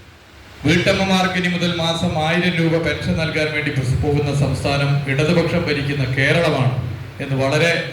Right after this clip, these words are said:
സന്തോഷത്തോടു കൂടി നമുക്ക് പറയാൻ വേണ്ടി സാധിക്കുന്ന കാര്യമാണ്. ഇത് എല്ലാവരും ഒരുപോലെ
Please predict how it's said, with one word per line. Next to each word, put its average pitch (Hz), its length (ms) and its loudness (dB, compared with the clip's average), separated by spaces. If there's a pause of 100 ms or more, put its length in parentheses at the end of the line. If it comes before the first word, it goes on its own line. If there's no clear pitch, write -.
സന്തോഷത്തോടു 143 640 0
കൂടി 135 220 0
നമുക്ക് 127 260 -2
പറയാൻ 127 300 4
വേണ്ടി 123 180 -2
സാധിക്കുന്ന 113 480 -2
കാര്യമാണ്. 101 420 -8 (3000)
ഇത് 196 140 2 (1700)
എല്ലാവരും 185 520 0 (1000)
ഒരുപോലെ 185 500 4